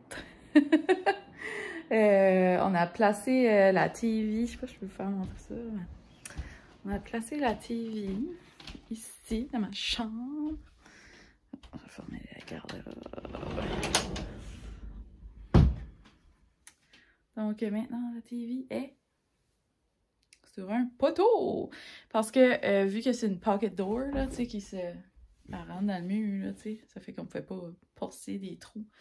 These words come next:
sur le mur. Voyons, <laughs> on pouvait pas passer des trous sur le mur, donc, euh, parce que sinon, la porte aurait comme pu passer. Ça fait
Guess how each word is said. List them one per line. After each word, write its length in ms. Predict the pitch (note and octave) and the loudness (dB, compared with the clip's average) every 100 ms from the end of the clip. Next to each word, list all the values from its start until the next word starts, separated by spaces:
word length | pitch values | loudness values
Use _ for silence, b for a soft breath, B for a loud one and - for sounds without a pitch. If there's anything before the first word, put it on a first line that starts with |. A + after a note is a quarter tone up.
| B B B B | B B B B
sur 220 | - A#3 | -6 -2
le 140 | G3+ | 0
mur. 300 | F#3+ G3+ A#3 | -2 -2 -2
Voyons, 320 | G#3+ G#3 G#3+ - | -2 -4 -6 0
<laughs> 40 | |
on 120 | C4 | 2
pouvait 180 | C#4 C#4 | 4 2
pas 140 | D#4 | 2
passer 280 | D4 C#4 C4+ | 0 0 -2
des 60 | A3+ | -4
trous 160 | A#3 | -4
sur 360 | A#3+ - C#4+ C#4+ | -6 -4 2 4
le 100 | A3 | 4
mur, 340 | G#3+ A#3+ B3+ | 2 0 0
donc, 480 | G#3 G3 G#3+ G#3+ - - b b b b b - | 0 0 0 -2 -4 -12 b b b b b -4
euh, 340 | G3 F#3+ F#3 F3 | 0 2 2 2
parce 200 | F#3+ F#3+ | 0 0
que 40 | |
sinon, 140 | G3+ G3+ | -2 0
la 120 | E3 | 2
porte 160 | G3 | 0
aurait 220 | G3 E3+ E3 | 0 -2 -2
comme 240 | E3 E3+ | -4 -6
pu 120 | - | -10
passer. 460 | - G3 E3 F3 G#3+ | -2 0 0 -2 -10
Ça 140 | G#3 F3 | -12 -12
fait 240 | E3+ F3 | -14 -16